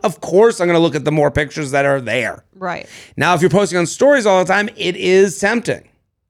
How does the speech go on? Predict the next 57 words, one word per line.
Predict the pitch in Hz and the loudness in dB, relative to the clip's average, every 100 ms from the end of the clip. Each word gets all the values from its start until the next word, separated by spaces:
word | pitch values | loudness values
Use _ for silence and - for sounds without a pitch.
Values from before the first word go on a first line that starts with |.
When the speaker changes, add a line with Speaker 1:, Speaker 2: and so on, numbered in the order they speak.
| _ _ - | _ _ -12
Speaker 1:
You | 151 | -8
Speaker 2:
Right. | 170 | -4
Speaker 1:
see | 180 | -2
that, | 175 175 | -2 -2
like, | 175 165 170 127 - _ _ _ _ | -4 -2 -2 -4 -20 _ _ _ _
red | - 135 | -4 -2
Speaker 2:
Yeah. | 165 | -2
Speaker 1:
circle, | 170 185 175 175 | 0 0 0 0
green | 147 175 180 | 0 0 0
circle, | - 180 - | -2 -4 0
or | 175 170 170 180 190 | 2 2 2 0 0
whatever | 170 175 170 170 | 2 2 0 0
the | 165 156 | 0 -2
color | - 196 220 175 | 0 2 4 2
is, | 170 | 0
you | 160 | -4
see | - 175 | -2 -2
that | 170 151 | -2 -2
they | 170 | -2
got | 226 | -2
Speaker 2:
I'm | 311 | -2
Speaker 1:
something | - 294 | -4 -2
Speaker 2:
tempted | 185 262 | 0 0
Speaker 1:
there. | 175 196 | 0 0
Speaker 2:
when | 240 | 0
I | 226 | -2
look | 220 233 | -2 -4
at | 220 | -6
someone's | - 220 220 208 | -8 -8 -8 -8
Speaker 1:
Of | - | -8
course. | 220 | -4
Speaker 2:
profile | 214 262 - 240 226 | 0 2 2 0 0
that | 214 | -2
he, | 196 196 190 | -4 -8 -8
you | 196 | -6
know, | 190 190 185 _ - | -6 -8 -12 _ -16
has, | 190 180 _ _ _ - | -12 -12 _ _ _ -10
would | 190 175 | -8 -4
notice. | 196 190 220 214 - - | -2 -2 -4 -6 -14 -10
I'm | 202 | -8
like, | 208 208 | -4 2
Speaker 1:
What | 170 | 2
are | 185 | 2
they | 196 | 0
sharing | - 220 240 233 | 0 0 2 2
about | 170 147 | 0 0
their | 135 | -2
life? | 113 90 76 - | -2 -4 -8 -12
Speaker 2:
Right. | 175 - | -12 -8
Speaker 1:
What | 131 165 | -2 -2
type | 175 175 | 0 -2
of | 185 | -2
sharer | - 196 185 190 | 0 2 4 4
are | 190 240 | 4 2
they? | 185 113 92 | 0 -2 -4
So | - 180 | -8 -4
then | 202 185 | -2 -2